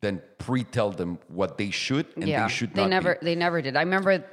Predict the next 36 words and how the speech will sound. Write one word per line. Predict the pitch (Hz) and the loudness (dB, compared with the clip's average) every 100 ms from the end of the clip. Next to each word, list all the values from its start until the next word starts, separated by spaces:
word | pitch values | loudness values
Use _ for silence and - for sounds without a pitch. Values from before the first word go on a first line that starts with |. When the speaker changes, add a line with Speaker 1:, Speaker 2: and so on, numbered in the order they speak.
| - | -2
Speaker 2:
when | 180 | 0
I | 165 | 0
told | - 180 | 0 0
them | 165 | 2
I | 156 | 2
wanted | 151 151 | 4 2
to | 147 | 0
go | 143 | 0
to | 147 | -2
college, | - 147 156 127 - | 0 2 4 2 -2
they | 135 | -2
were, | 131 | 0
like, | 131 104 - | 0 -2 -4
offended | 143 139 160 147 | -6 -4 -2 -2
<laughs> | 151 165 | -2 -2
that | 254 - - | -4 -4 -6
I | 349 | -6
wanted | 175 233 226 220 | -6 -8 -6 -2
to, | |
Speaker 1:
They're | 135 | 0
like, | 160 | 4
Speaker 2:
like, | |
Speaker 1:
"Why?" | 139 170 | 4 4
Speaker 2:
leave. | 202 170 | 2 0
Yeah. | 139 - 147 | 0 0 2
Speaker 1:
Yeah, | 214 147 | 2 4
why | 233 | 2
you | 170 175 | 2 0
wanna | 170 | -2
spend | 147 160 143 | 0 0 2
so | 147 | 2
much | 139 | 2
money | 135 131 | 0 0
on | 123 | 0
that | 120 120 | -2 -2
shit | - - | -4 -8